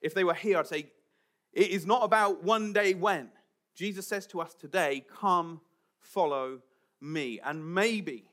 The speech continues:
maybe you need to hear that again this morning, that Jesus' invitation to you is, "Come, follow me." Don't just hang on, counting out your days, going, "I've got a ticket,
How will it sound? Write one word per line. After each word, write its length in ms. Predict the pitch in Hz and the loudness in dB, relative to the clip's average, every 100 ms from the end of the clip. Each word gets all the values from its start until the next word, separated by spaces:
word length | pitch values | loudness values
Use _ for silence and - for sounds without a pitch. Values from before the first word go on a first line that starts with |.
| _ _ _ - | _ _ _ -8
maybe 680 | 156 190 202 175 151 147 - _ _ _ _ _ _ _ _ _ _ _ | 0 2 0 -2 -6 -6 -18 _ _ _ _ _ _ _ _ _ _ _
you 80 | 165 | -2
need 140 | 180 | -2
to 80 | 160 | -4
hear 180 | 147 170 | -4 0
that 140 | 147 | 0
again 200 | 139 143 | 0 -4
this 160 | 135 - | -6 -12
morning, 300 | 131 120 110 | -12 -10 -10
that 240 | 117 - | -10 -10
Jesus' 320 | 170 175 160 180 | -8 -10 -8 -10
invitation 840 | 156 143 - 175 156 - 117 110 - | -10 -12 -12 -12 -12 -16 -18 -18 -12
to 60 | 156 | -12
you 340 | 135 117 113 | -10 -12 -12
is, 180 | 113 - | -14 -20
"Come, 560 | - - 147 131 123 _ _ _ _ | -18 -8 -6 -6 -10 _ _ _ _
follow 380 | _ - 127 123 | _ -6 -4 -4
me." 260 | 117 107 - _ _ _ _ _ _ _ _ _ - | -10 -14 -18 _ _ _ _ _ _ _ _ _ -2
Don't 240 | 180 202 | 0 0
just 200 | 190 190 - | -8 -14 -14
hang 180 | 196 185 | -8 -2
on, 280 | 165 170 165 _ _ _ _ _ _ _ - | -2 -2 -6 _ _ _ _ _ _ _ -8
counting 380 | - 190 190 | -4 -2 -2
out 120 | 185 180 | -4 -2
your 80 | |
days, 580 | 170 156 156 151 143 - _ _ _ _ _ _ _ _ - | 2 2 2 -4 -14 -18 _ _ _ _ _ _ _ _ -2
going, 180 | 165 151 | 0 0
"I've 100 | 147 | 2
got 160 | 208 | 0
a 80 | - | 0
ticket, 400 | 247 233 220 - | -6 0 0 0